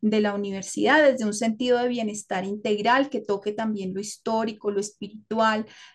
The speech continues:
lo, lo material del estudiante. Eh, la investigación,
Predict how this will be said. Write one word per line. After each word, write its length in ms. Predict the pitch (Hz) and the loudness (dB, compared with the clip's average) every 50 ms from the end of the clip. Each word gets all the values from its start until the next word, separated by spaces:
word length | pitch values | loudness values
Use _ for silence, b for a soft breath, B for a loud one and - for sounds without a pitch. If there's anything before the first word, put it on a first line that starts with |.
| B | B
lo, 180 | - 214 208 - 233 | -4 -4 -4 -2 -2
lo 160 | 220 214 214 | -2 0 2
material 640 | 208 202 202 - 190 185 185 208 247 277 320 311 - | 0 0 0 -4 -6 -4 -4 -2 0 2 2 2 2
del 140 | 202 196 220 | 0 -2 -4
estudiante. 800 | 214 - - - 190 180 185 180 175 175 - - - _ _ _ _ _ b b b b b b b b b b _ _ | -6 -12 -12 -12 -12 -10 -8 -8 -6 -8 -8 -8 -12 _ _ _ _ _ b b b b b b b b b b _ _
Eh, 600 | - 247 247 247 247 247 247 247 247 247 247 247 - _ _ _ _ | 0 2 4 4 4 2 2 0 0 -2 -4 -6 -8 _ _ _ _
la 200 | - 262 269 277 | -2 0 2 4
investigación, 1120 | 285 277 269 262 254 254 - - 269 254 240 233 226 - - - 277 277 277 269 302 392 | 4 4 4 4 2 2 0 -6 -6 -2 -2 -2 -2 -2 -4 -2 -2 0 0 0 -2 -4